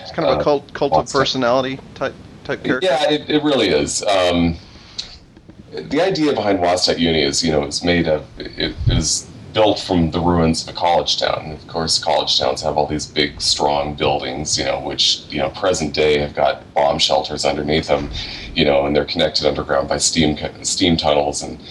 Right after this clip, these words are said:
Speaker 2: and that sort of thing. So, I mean, it, it makes sense that, uh,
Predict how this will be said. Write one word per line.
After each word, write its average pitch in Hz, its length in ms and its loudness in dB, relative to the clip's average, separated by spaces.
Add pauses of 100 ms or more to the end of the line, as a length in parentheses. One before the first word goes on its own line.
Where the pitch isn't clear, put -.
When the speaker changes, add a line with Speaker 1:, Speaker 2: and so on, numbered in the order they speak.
(340)
Speaker 2:
and 87 140 2
that 85 120 2
sort - 200 0 (1200)
of - 80 -8
thing. 131 180 -4
So, - 160 0
I 117 60 2
mean, 151 120 2
it, - 200 -4
it 135 120 0
makes 160 260 2
sense 98 500 2
that, 78 640 2
uh, 71 300 2